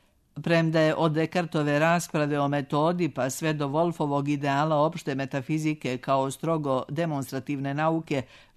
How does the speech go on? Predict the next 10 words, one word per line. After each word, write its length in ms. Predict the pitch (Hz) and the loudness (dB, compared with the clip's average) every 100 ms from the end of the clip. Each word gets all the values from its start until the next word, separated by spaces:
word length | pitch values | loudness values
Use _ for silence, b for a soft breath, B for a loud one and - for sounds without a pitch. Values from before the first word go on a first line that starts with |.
| B _ | B _
novovekovnim 800 | 156 160 160 165 175 190 170 151 | 0 2 2 2 0 -2 -2 -2
pojmom 340 | 139 156 170 165 | 0 0 0 0
metafizike 720 | 151 156 135 170 170 160 160 | -2 -4 -2 0 0 -2 -2
dominirala 680 | 151 151 156 160 185 180 143 | -2 0 0 0 2 2 2
volja 400 | 139 175 165 147 | 2 2 2 0
za 160 | 139 143 | 0 0
osiguravanjem 920 | 143 160 143 147 147 160 175 147 139 | 0 -2 -2 2 2 2 0 -2 -4
filozofskog 720 | 160 147 160 160 165 139 127 | -4 -2 -2 -4 -4 -6 -6
pojma 360 | - 151 156 147 | -4 -2 -2 -2
nauke, 560 | 151 165 170 165 165 | 0 0 0 -2 -4